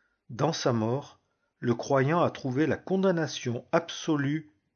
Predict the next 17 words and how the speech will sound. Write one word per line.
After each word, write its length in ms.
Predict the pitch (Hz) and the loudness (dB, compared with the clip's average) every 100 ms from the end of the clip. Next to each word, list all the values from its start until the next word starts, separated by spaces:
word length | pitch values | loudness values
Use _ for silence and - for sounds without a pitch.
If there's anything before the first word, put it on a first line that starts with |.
| _ | _
et 80 | 147 | 8
la 140 | 131 | 8
fin 360 | 113 - 151 165 | 8 2 4 4
de 160 | 135 | 4
la 120 | 110 90 | 2 2
chair. 560 | - 101 87 - - _ _ _ _ _ _ _ _ _ _ _ _ _ | -2 -4 -8 -14 -20 _ _ _ _ _ _ _ _ _ _ _ _ _
À 140 | 117 | -6
Gilgal, 640 | 104 107 110 113 139 165 - _ _ _ _ _ - | -4 -4 0 2 2 0 -10 _ _ _ _ _ 2
l'Éternel 540 | 127 135 160 147 170 | 2 4 4 6 8
avait 160 | 139 104 | 8 6
roulé 360 | 107 143 185 196 | 2 2 6 6
l'opprobre 500 | 135 - 165 113 117 | 6 4 2 4 2
d'Égypte 480 | 107 101 113 - | 2 -2 -4 -4
de 160 | 117 107 | -4 -2
dessus 300 | 110 139 196 | 0 -2 -4
son 200 | - 104 | -4 -6
peuple. 440 | - 104 - - | -6 -10 -10 -20